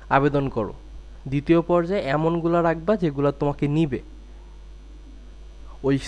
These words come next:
সেমগুলোই আবার রেখো না, কারণ তোমরা তো জানো পাঁচটা,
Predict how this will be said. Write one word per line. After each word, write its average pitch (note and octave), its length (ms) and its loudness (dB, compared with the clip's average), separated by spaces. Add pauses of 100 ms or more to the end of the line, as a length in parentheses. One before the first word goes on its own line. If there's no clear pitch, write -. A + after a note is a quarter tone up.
(100)
সেমগুলোই E3+ 540 4
আবার E3+ 180 2
রেখো D#3+ 240 2
না, D#3+ 180 -2 (640)
কারণ C3 240 0
তোমরা C#3+ 260 2
তো D3 140 0
জানো C3 340 2 (760)
পাঁচটা, C#3 540 2